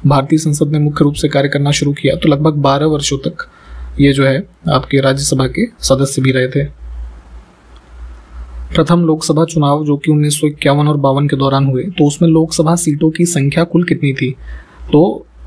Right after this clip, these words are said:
पहली जो लोकसभा ये, अ, चुनाव हुआ, इसमें उस समय सीट्स की संख्या थी चार सौ नवासी, ऑप्शन सी को चुनेंगे।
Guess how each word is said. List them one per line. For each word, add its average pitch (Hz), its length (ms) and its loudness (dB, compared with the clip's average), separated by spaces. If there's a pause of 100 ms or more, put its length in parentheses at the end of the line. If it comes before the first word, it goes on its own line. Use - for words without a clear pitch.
(160)
पहली 160 300 2
जो 175 120 0
लोकसभा 165 380 2
ये, 170 360 0
अ, 147 200 0
चुनाव 151 260 2
हुआ, 147 300 0
इसमें 175 520 0 (260)
उस 170 140 4
समय 170 160 4
सीट्स 160 320 0
की 160 100 0
संख्या 147 300 2
थी 165 80 0
चार 147 300 0
सौ 165 180 0
नवासी, 135 500 0 (500)
ऑप्शन 147 540 2 (120)
सी - 240 2
को 160 120 2
चुनेंगे। 143 380 0